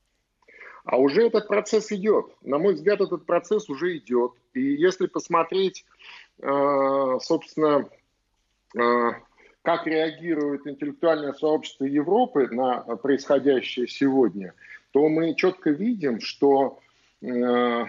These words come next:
вот это критическое восприятие С Ш А как нового Рима, а, оно, э, набирает обороты. Набирает обороты, э, более того,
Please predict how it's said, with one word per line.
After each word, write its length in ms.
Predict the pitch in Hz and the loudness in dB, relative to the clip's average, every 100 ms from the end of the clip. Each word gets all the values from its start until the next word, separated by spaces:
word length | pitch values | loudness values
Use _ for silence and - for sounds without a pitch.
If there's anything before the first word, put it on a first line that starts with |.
| - - - _ - | -10 -20 -20 _ -2
вот 100 | 156 | 0
это 160 | 156 | 0
критическое 800 | 147 175 175 175 - - 143 131 | 0 0 0 -6 -6 -4 0 2
восприятие 1160 | 123 131 - 151 160 160 131 - - 131 123 | 2 -2 -2 2 2 2 0 -6 -2 2 2
С 160 | 123 131 | 0 -4
Ш 260 | - 160 143 | -2 0 0
А 20 | |
как 260 | - 120 139 | -2 -6 -2
нового 460 | 143 139 123 127 | 2 2 2 0
Рима, 420 | 135 220 196 104 - _ - _ - | -2 -6 -6 -8 -10 _ -20 _ -4
а, 360 | 113 120 - - | -2 -2 -4 -4
оно, 1080 | 123 143 165 165 - 131 135 135 139 135 110 | 0 2 2 0 -4 -6 -4 -2 -2 -4 -8
э, 80 | - | -6
набирает 500 | 147 139 160 165 147 | -2 2 4 4 2
обороты. 520 | 233 170 185 139 90 _ _ _ _ - | 0 2 0 -4 -10 _ _ _ _ -8
Набирает 460 | 117 147 175 156 | 0 2 4 2
обороты, 680 | 151 143 160 214 233 160 123 - | 0 0 2 0 -2 -4 -4 -6
э, 180 | 127 123 | -4 -2
более 380 | 113 185 175 156 | 0 0 0 -2
того, 600 | 143 147 175 196 185 | -2 0 2 2 0